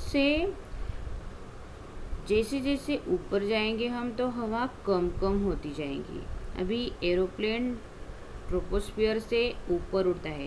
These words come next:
देखा है ना हमने एरोप्लेन, तो वो जो एरोप्लेन होता है वो ट्रोपोस्फियर से भी ऊपर उड़ता है,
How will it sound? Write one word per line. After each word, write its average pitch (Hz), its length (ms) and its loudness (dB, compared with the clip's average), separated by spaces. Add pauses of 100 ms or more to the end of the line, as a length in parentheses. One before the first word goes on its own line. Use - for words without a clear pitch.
(160)
देखा - 240 -2
है 202 100 4
ना 214 140 0
हमने 220 200 0 (100)
एरोप्लेन, 214 500 2 (540)
तो 190 80 2
वो 196 220 2
जो 226 260 2
एरोप्लेन 180 520 4
होता 202 120 0
है 202 100 2
वो 214 200 2
ट्रोपोस्फियर 202 880 2
से 202 240 0
भी 214 180 2
ऊपर 170 480 2
उड़ता 170 280 -2
है, 220 300 0